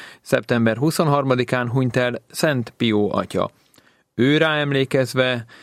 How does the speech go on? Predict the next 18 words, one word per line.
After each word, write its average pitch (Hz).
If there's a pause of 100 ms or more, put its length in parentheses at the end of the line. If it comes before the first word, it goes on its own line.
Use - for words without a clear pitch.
(180)
szeptember 120
huszonharmadikán 139
hétfőn, 143
tizenhét 135
óra 143
tizenöttől 131
Hok 160
Gyula 143
beszélgetését 113
hallhatják 135 (300)
Frajna 175
András 135
atyával 135
az -
életszentségről, 147 (180)
Pió 156
atya 120
nyomán 123